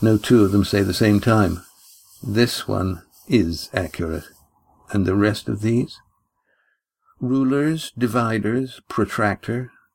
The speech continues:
and that's a compass. I played with one when I was a child. If you move it around, the needle swings this way and that." "This one doesn't. It points north,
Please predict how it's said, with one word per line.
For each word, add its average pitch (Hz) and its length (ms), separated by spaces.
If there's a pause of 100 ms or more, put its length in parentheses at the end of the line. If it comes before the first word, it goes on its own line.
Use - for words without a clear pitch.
(180)
and 107 140
that's 101 180
a 98 40
compass. - 480 (760)
I 104 640
played 139 260
with 104 160
one 92 240
when 104 120
I 101 120
was 95 160
a 98 60
child. 92 480 (420)
If - 180
you 123 100
move 139 240
it 117 100
around, 107 420
the 110 60
needle 113 340
swings 107 440
this 113 220
way 107 160
and 107 140
that." 104 340 (1200)
"This - 380
one 87 340
doesn't. 85 440 (400)
It - 220
points 113 340
north, 98 560